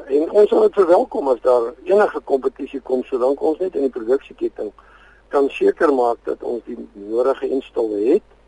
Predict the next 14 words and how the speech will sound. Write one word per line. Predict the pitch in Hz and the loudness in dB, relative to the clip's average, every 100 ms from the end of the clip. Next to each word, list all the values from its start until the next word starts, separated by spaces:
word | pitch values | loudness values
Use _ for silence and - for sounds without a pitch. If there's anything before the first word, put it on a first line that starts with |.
| _ _ _ - | _ _ _ -8
En | 160 | -2
ek | 180 | 0
dink | 196 214 | 0 2
dit | 214 | 0
is | - | 2
ook | 220 190 | 0 2
belangrik, | 160 147 202 175 151 | 4 6 6 4 2
want | 147 139 | -2 -4
'n | 143 | -2
mens | 151 139 | -2 0
wil | 127 151 | 2 2
nie | 208 220 202 | 2 -4 -6
die | 156 151 139 - | -8 -10 -10 -6
indruk | 190 208 160 | -4 0 0